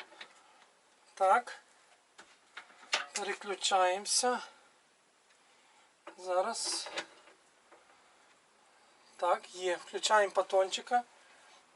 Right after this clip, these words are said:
Де там та кнопка знизу? Зараз ставлю сімдесят теж.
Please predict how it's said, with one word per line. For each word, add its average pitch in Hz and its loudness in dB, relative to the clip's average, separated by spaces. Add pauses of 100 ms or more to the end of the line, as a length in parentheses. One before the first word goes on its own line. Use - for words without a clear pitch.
(140)
Де 185 -6
там 175 -10
та 180 -2
кнопка 196 -2
знизу? 202 -4 (2250)
Зараз 175 6
ставлю 190 4
сімдесят 190 2
теж. 160 -4